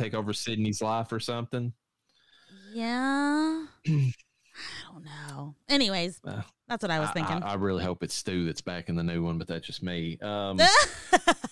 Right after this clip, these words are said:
Speaker 2: Yeah.
Speaker 1: Uh, this film was intended to be the first of a new trilogy, and pre-production for the fifth film had actually gone underway after this film's release, with the main cast of Campbell, Arquette, Cox, uh, Shelton, and Hayden Panettiere reprising the roles,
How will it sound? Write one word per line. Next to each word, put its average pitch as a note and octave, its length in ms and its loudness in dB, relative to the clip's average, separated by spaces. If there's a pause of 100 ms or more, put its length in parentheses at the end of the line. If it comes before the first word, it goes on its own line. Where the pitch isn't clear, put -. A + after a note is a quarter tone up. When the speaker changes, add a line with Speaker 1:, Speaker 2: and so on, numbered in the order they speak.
(300)
Speaker 2:
Yeah. A#3 200 -4 (920)
Speaker 1:
Uh, A#2 120 -6 (160)
this B2 320 0
film F#3 240 0
was C3+ 160 2
intended F3+ 320 2
to C3 60 4
be B2+ 100 4
the G#2+ 60 4
first B2+ 320 0
of A2+ 60 -2
a - 20 0
new A2 100 2
trilogy, G#2+ 560 0
and G2 120 -4
pre-production A#2 520 -2
for G#2+ 120 -2
the F#2 40 -2
fifth C#3 300 -4
film A2 180 0
had G#2 120 0
actually A2+ 440 -2
gone G#2+ 360 0
underway G#2+ 640 0
after G#2 240 -6
this G2+ 120 -2
film's G#2+ 300 -4
release, A2+ 400 -2
with G#2+ 60 -2
the G2+ 80 0
main G#2+ 180 -2
cast A2 380 -4
of - 80 -10
Campbell, A2 580 0 (240)
Arquette, G#2+ 580 -2
Cox, - 540 -4
uh, G2+ 140 -2
Shelton, A#2 420 -2
and G2 220 -2
Hayden G#2+ 440 -2
Panettiere A#2 600 0
reprising G#2+ 480 0
the G#2 80 0
roles, A#2 480 2